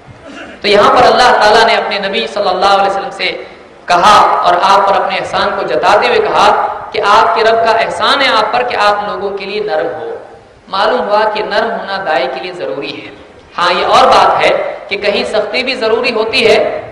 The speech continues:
خود اللہ کے نبی صلی اللہ علیہ وسلم کی سیرت سے معلوم ہوتا ہے، لیکن سختی، سختی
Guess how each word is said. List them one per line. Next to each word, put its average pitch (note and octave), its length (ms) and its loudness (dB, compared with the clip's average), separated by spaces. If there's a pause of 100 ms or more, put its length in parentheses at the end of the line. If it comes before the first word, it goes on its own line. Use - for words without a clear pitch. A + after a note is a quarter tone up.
خود A#3+ 140 -4
اللہ G#3+ 380 2
کے G3+ 60 -2
نبی G3 280 -4
صلی G3+ 200 -6
اللہ F#3 200 -2
علیہ G3 220 2
وسلم G3 220 -6
کی - 140 -14
سیرت G3+ 320 -6
سے F#3 80 -6
معلوم - 300 -2
ہوتا - 280 -4
ہے، - 240 -8 (380)
لیکن G3+ 300 -2
سختی، C4+ 720 -2 (380)
سختی B3 680 0